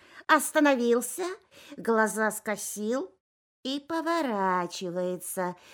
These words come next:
Да вдруг как прыгнет, завертелся волчком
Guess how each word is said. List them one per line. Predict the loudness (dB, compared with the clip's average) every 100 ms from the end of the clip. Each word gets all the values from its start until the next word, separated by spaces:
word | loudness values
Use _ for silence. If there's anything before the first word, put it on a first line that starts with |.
| -12
Да | 4 6 8
вдруг | 4 4 4 6 6 2 -10 _
как | 4 8 8 6 -2 4
прыгнет, | 6 8 6 6 6 6 4 2 -6 -16 -8 -2
завертелся | 4 6 6 4 2 6 6 6 6 8
волчком | 6 2 6 8 8 4